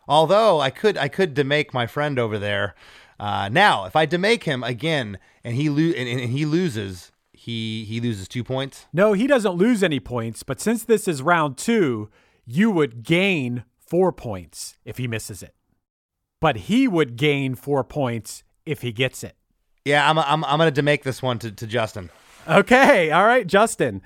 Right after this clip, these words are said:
Speaker 2: So you gotta get this or Chris will get the points. So do you need me to re-,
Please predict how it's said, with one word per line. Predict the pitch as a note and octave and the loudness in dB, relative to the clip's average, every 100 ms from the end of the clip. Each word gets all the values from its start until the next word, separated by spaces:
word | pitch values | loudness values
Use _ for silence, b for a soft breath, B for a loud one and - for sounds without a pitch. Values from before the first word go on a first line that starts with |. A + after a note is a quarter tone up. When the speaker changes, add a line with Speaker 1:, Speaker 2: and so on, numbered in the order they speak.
| b b b | b b b
Speaker 2:
So | - | 0
you | F#3 G#3 | 2 4
gotta | A#3 A#3+ G#3 | 4 4 4
get | B3 B3 | 2 2
this | E3+ C3+ - - | 0 0 -2 -2
or | D3+ | -2
Chris | - F#3 F#3 - | 0 0 0 0
will | D#3+ | 0
get | D#3 D3+ | 0 -2
the | C#3+ | -2
points. | D#3 G#2+ F#2 - - - _ | -2 -4 -8 -16 -16 -18 _
So | - F3+ D3+ D3 | -4 0 2 2
do | C3+ | 0
you | F3+ | 2
need | G#3+ G3 | 2 2
me | G#3 | 2
to | F#3+ | 4
re-, | F#3+ F#3+ | 4 2